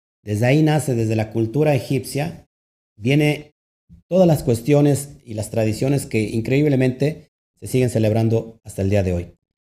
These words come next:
Una celebración en la que el simbolismo y la mitología se unían para rendir un homenaje a la gran diosa madre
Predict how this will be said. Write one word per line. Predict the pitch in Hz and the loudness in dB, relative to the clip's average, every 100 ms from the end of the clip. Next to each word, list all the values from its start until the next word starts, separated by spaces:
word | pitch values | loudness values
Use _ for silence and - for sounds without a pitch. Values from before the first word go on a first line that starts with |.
| _ | _
Una | 143 | -4
celebración | 143 139 123 117 139 147 143 | 2 4 4 2 2 2 4
en | |
la | 120 113 | 2 0
que | 113 | 0
el | 107 | 0
simbolismo | 113 110 113 160 185 196 226 226 - - _ _ | 0 0 2 2 2 2 0 0 -14 -20 _ _
y | 160 220 | 0 2
la | 214 | 2
mitología | 214 - 180 165 - 214 190 143 | 2 2 2 2 2 2 4 2
se | 127 | 2
unían | 127 151 180 180 185 - | 4 6 6 4 2 0
para | 123 127 | 2 2
rendir | 127 123 143 160 | 2 2 2 4
un | 180 | 4
homenaje | 160 135 123 139 147 156 - | 4 2 2 0 0 -2 -2
a | 117 | -2
la | 113 | 0
gran | 120 139 131 | 0 2 2
diosa | 127 151 147 160 - | 2 2 0 -4 -4
madre | 127 143 180 185 196 | 0 4 4 4 2